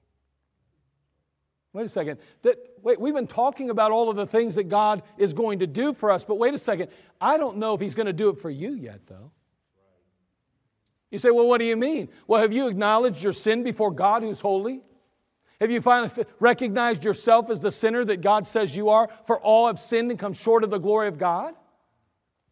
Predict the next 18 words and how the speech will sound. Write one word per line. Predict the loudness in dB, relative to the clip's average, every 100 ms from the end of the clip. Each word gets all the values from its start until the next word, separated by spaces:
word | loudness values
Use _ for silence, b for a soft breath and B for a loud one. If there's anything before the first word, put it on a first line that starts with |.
| _ _ _ _ _ _ _ _ _ _ _ _ _
"There's | 0 2
none | 2 0
that | 0
doeth | 2 0 4
good, | 4 4
no, | 4 0 0 0
not | 0 0 -2
one," | -4 -2 0
he | -2 -6
says. | -6 -14 -16 _ _ b b
"Well, | 6
I'm | 6
a | 4
good | 4 2 4
person." | 0 0 -4 -10 -10 _ _ _ _ _ _ _ _ _ _ _ _ _ _ _ _ _ _ _ _ _ _ _ _ _ _ _ _
Compared | -10 0 0 0
to | -4
who? | -4 -6